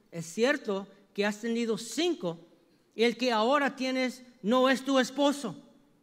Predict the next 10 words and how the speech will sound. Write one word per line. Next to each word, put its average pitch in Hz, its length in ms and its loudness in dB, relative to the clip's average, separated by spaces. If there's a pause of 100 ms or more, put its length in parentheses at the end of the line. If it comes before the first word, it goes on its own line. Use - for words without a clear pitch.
(240)
No 254 240 4
esto 262 340 2
has 220 160 2
dicho, 240 580 0
en 226 180 6
esto 262 340 2
has 226 120 2
dicho 240 300 0
la 226 140 2
verdad". 202 600 0